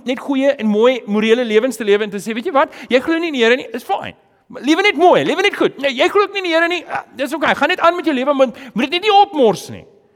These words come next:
Want die Here gaan almal red. Skielik het ek nie nodig om die evangelie te verkondig nie. En die skrif maak dit tog so duidelik dat ons die evangelie van die Here Jesus moet verkondig. Nou, my tyd is om en ek wil graag afsluit met hierdie laaste gedagte.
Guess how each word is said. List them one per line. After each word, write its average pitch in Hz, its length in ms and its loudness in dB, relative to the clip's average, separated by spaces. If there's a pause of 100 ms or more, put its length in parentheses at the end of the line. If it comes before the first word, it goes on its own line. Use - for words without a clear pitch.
(360)
Want 254 220 0 (140)
die 214 140 -4
Here 254 140 0
gaan 269 240 -8
almal 233 440 -2
red. 117 140 -6 (200)
Skielik - 460 -10
het 202 120 -10
ek 190 80 -12
nie 208 100 -8
nodig 147 300 -10
om 151 80 -14
die 143 80 -12
evangelie 123 420 -16
te 127 100 -18
verkondig 117 500 -20
nie. 113 80 -20
En 110 60 -18
die 110 120 -18 (180)
skrif - 460 -14
maak 127 180 -14
dit 123 120 -18
tog - 160 -20
so 160 640 -12 (240)
duidelik 107 540 -14 (580)
dat 143 140 -10
ons 135 140 -16
die 135 140 -12
evangelie 123 520 -14
van 123 160 -16
die 117 160 -12
Here 113 220 -12
Jesus 113 320 -18
moet 110 160 -20 (300)
verkondig. - 580 -20
Nou, 117 140 -10 (960)
my 143 100 -4
tyd 123 200 -10
is 123 120 -16
om 107 120 -18
en 90 100 -18
ek 120 140 -14
wil 127 80 -14
graag 120 300 -12
afsluit 120 320 -14
met 110 100 -20
hierdie 107 220 -16
laaste 98 280 -14
gedagte. 98 600 -20